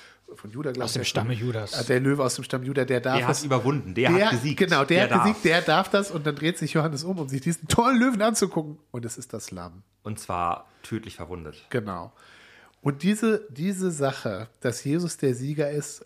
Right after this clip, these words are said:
Speaker 1: weil er gestorben ist, weil er für uns das Lamm geworden ist, das finde ich an der Stelle ganz toll gemacht, aber das ist eben auch etwas, was sich in dieser Struktur der Offenbarung durchzieht,
Speaker 2: Mhm.
Speaker 1: dass auch die Christen, die sich als Dilemma,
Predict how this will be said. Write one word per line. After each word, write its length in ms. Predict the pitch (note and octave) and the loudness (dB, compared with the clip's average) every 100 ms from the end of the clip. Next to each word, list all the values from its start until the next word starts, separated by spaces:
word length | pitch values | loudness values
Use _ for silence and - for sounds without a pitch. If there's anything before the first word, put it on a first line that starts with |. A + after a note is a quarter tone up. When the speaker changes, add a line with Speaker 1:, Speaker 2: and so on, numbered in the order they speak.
| - | -14
Speaker 1:
weil 500 | A#2+ A2+ C3+ D#3+ F3+ | -6 2 4 4 2
er 300 | E3 C#3 C3 | -2 -2 -2
gestorben 720 | B2 - - A#2 B2 B2 A#2+ | -4 -6 -2 -2 -2 -4 -10
ist, 400 | B2 - - - _ _ | -10 -10 -12 -14 _ _
weil 200 | A#2+ A#2 | -2 -2
er 80 | C3 | -2
für 140 | - | -6
uns 180 | A#2 A#2+ | -10 -10
das 240 | - A#2 A#2+ | -10 -10 -8
Lamm 240 | A2+ B2 | -8 -8
geworden 500 | A#2 G#2+ A2 A2 A2 | -12 -10 -10 -10 -10
ist, 340 | A2+ - - _ - - - - _ _ _ | -14 -12 -16 _ -20 -20 -20 -20 _ _ _
das 280 | B2+ C3+ - | -2 -2 -4
finde 140 | C#3+ | -8
ich 140 | C3+ - _ _ _ | -12 -14 _ _ _
an 140 | A#2 | -2
der 180 | B2+ D3 | 2 2
Stelle 280 | D3+ C3+ C3 | 2 -2 -2
ganz 360 | C3+ C#3 F3 | -2 -2 -6
toll 180 | - D3+ | -4 -4
gemacht, 320 | D3+ C#3 C3+ | -4 -6 -8
aber 160 | C#3 B2+ | -6 -4
das 260 | C3 C3 - | -4 -6 -10
ist 260 | C#3 - | -12 -10
eben 220 | F3 C3+ | -10 -8
auch 140 | C#3+ B2+ | -8 -8
etwas, 340 | C3+ C3 - | -6 -6 -6
was 120 | B2 - | -10 -10
sich 200 | B2 - | -12 -12
in 100 | A#2+ | -14
dieser 220 | A#2+ A#2+ | -8 -6
Struktur 480 | A2+ - A#2+ - B3 | -8 -8 -14 -4 -2
der 140 | G#3+ | -2
Offenbarung 580 | A#2+ - A2+ G#2+ A2 G#2+ G#2+ _ | -6 -8 -8 -6 -8 -14 -18 _
durchzieht, 800 | B2 B2 - - - - B2 C#3 | -2 -2 -6 -12 -12 -8 -10 -8
Speaker 2:
Mhm. 100 | A#2 - F#2+ - - _ _ _ | -10 -10 -18 -18 -20 _ _ _
Speaker 1:
dass 200 | - C3+ | -2 -2
auch 120 | D#3 C3 | -2 -6
die 160 | C#3 | -8
Christen, 340 | - F#3 - C#3 | -4 -4 -4 -10
die 60 | |
sich 320 | C3 C#3+ - | -10 -10 -8
als 180 | C3+ C3 | -8 -8
Dilemma, 720 | - C3+ C#3 D3+ D3 C#3+ D3+ | -6 -4 -2 -2 -4 -4 -6